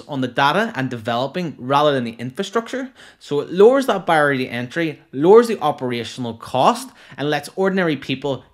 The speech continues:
get on with using a nosql table. A table in DynamoDB is similar to other databases in the fact it's a place where we store a collection of data. However, this data is not called rows, it's called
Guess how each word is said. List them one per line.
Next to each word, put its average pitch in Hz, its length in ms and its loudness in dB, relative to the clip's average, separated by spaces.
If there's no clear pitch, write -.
get 139 140 0
on 135 180 0
with 127 120 -4
using 123 240 -2
a 117 40 -4
nosql 113 580 -8
table. 101 340 -8
A 165 80 2
table 196 800 0
in 139 140 -6
DynamoDB 127 1000 0
is - 100 -10
similar 165 680 0
to - 180 -8
other 156 180 2
databases 131 760 -6
in 160 140 -2
the 156 60 0
fact 170 500 0
it's 147 100 -10
a 151 60 0
place 175 580 0
where - 160 -6
we 151 140 0
store 143 280 -4
a 127 40 -2
collection 127 500 -6
of 110 160 -8
data. 117 380 -4
However, 165 480 4
this 180 160 -2
data 185 320 4
is 143 200 -2
not 143 260 -4
called 117 280 -6
rows, 143 640 -2
it's 139 160 -8
called - 380 -6